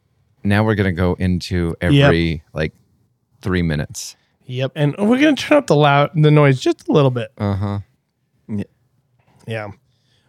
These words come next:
Speaker 2: Why at night? That's, that's my merit badges. Hate them.
Speaker 3: Okay. Well.
Speaker 2: If we die at my house, it's all Kitty's fault.
Speaker 1: All right.
Speaker 2: Because smoke detectors, are, I'm,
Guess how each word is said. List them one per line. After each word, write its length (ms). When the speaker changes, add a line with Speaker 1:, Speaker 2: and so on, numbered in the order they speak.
Speaker 2:
Why 260
at 140
night? 420
That's, 360
that's 260
my 120
merit 240
badges. 360
Hate 220
them. 260
Speaker 3:
Okay. 500
Well. 200
Speaker 2:
If 220
we 100
die 360
at 100
my 160
house, 420
it's 140
all 140
Kitty's 320
fault. 280
Speaker 1:
All 120
right. 240
Speaker 2:
Because 460
smoke 340
detectors, 460
are, 80
I'm, 320